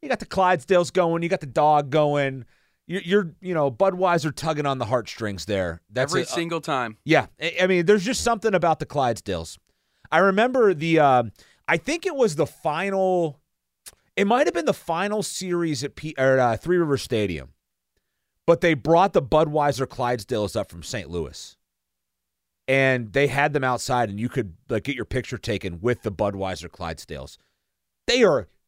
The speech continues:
Speaker 1: huge. I mean, you think horses are big?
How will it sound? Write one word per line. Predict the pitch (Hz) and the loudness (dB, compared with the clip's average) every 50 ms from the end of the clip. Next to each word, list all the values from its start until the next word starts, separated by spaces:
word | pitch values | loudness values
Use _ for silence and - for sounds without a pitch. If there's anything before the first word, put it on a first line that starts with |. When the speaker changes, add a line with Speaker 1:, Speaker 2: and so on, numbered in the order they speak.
| _ _ _ | _ _ _
Speaker 1:
huge. | _ - - - - 392 403 311 254 170 110 90 82 - - - _ _ _ _ _ _ _ _ _ _ _ | _ -16 -10 0 6 8 8 8 8 6 2 -2 -6 -10 -12 -12 _ _ _ _ _ _ _ _ _ _ _
I | - 190 | 0 2
mean, | 208 202 190 | 2 2 4
you | 220 262 | 4 2
think | - - 330 285 208 | 2 2 0 0 0
horses | - 160 190 208 202 - 233 208 208 | 4 6 6 6 6 2 -2 -2 -2
are | 254 | -2
big? | 196 180 240 254 277 262 226 | 0 2 4 4 4 2 -2